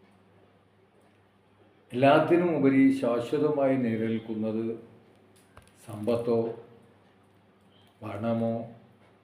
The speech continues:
പ്രതാപമോ സ്ഥാനമാനങ്ങളോ ഒന്നുമല്ല. അത് സ്നേഹമൊന്നു മാത്രമാണ്. അതൊന്നു മാത്രമാണ്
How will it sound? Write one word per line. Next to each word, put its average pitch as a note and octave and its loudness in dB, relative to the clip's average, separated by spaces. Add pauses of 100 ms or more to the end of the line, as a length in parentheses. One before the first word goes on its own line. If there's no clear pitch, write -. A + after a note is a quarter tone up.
(120)
പ്രതാപമോ G#2+ -4 (220)
സ്ഥാനമാനങ്ങളോ G2+ -12 (320)
ഒന്നുമല്ല. F#2+ -14 (1900)
അത് G2+ -12 (720)
സ്നേഹമൊന്നു A#2 -6 (120)
മാത്രമാണ്. - -20 (1600)
അതൊന്നു A#2+ -4 (100)
മാത്രമാണ് G#2+ -4